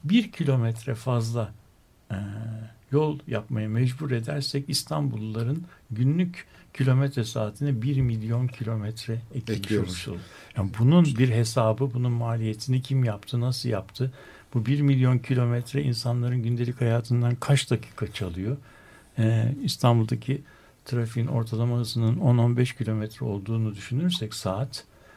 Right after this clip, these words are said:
Speaker 1: bu kaç bin saate, e, tekabül ediyor? Bunlar tabii bizim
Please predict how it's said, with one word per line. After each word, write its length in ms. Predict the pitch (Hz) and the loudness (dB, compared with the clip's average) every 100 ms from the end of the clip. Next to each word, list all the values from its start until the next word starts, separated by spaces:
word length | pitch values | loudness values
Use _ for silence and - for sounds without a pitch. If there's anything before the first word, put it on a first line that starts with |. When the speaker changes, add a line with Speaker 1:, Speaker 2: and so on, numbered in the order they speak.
| - - | -16 -4
Speaker 1:
bu 220 | 127 170 | -2 -2
kaç 320 | - 180 175 131 | 2 0 2 0
bin 100 | 120 | 0
saate, 580 | - 107 101 113 110 - - _ - | 0 -2 -2 -4 -4 -6 -20 _ -8
e, 60 | 101 92 92 95 98 101 | -8 -8 -10 -12 -12 -12
tekabül 480 | - 110 107 101 95 | -10 -6 -4 -4 -8
ediyor? 380 | 98 90 113 151 - - - - | -10 -6 -4 -4 -8 -20 -10 -2
Bunlar 340 | 196 214 180 | 2 2 2
tabii 320 | 139 123 180 - - - - - | 0 0 -2 -6 -20 -20 -18 -6
bizim 320 | 127 165 175 | -2 -2 -2